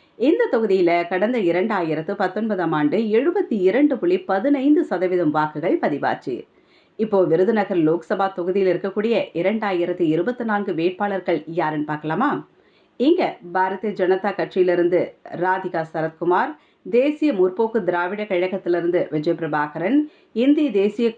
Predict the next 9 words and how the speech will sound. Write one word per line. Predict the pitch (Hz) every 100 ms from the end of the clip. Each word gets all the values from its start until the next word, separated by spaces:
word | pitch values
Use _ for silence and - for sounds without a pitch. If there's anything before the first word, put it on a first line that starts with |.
| -
காங்கிரஸ்ல | 226 277 277 208
இருந்து | 185 180 165 -
மாணிக்கம் | 190 214 254 247 220
தாக்கூர், | - 214 208
இவங்கெல்லாம் | 185 - 294 359 269 190 180
முக்கிய | 190 240 202
வேட்பாளர்களா | 160 190 214 202 180 143 156 175 -
இங்க | 190 185
பார்க்கப்படுறாங்க. | 135 - 147 143 143 123 123